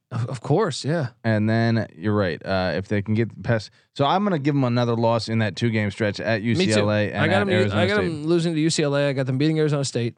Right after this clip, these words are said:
Speaker 2: We both have them beating Arizona, presumably in,
Speaker 1: Yes,
Speaker 2: in
Speaker 1: in
Speaker 2: Seattle.
Speaker 1: Seattle.
Speaker 2: So that you got them six and one through the first half of the season. I got them at five and two.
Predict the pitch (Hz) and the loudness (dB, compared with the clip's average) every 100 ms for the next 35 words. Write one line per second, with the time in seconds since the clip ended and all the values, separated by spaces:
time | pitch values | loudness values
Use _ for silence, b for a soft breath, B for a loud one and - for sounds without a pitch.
0 | _ 117 120 143 143 143 127 127 123 120 | _ -2 2 2 2 0 2 0 2 2
1 | 117 104 107 101 95 92 104 95 101 90 | 0 2 0 0 -4 0 0 0 -2 0
2 | 135 101 - 107 139 - 147 117 - 113 | 0 0 0 -2 0 2 2 0 -2 -2
3 | 107 113 117 123 143 131 113 - - 151 | 0 0 0 0 2 0 -2 -6 -4 -2
4 | 131 151 131 123 117 - 113 98 117 107 | 0 0 2 2 0 -2 -4 0 -2 0
5 | 113 95 98 107 101 98 107 101 69 90 | -2 -2 -6 -2 -2 0 0 -2 -2 -4
6 | 85 82 - - | -4 -6 -10 -14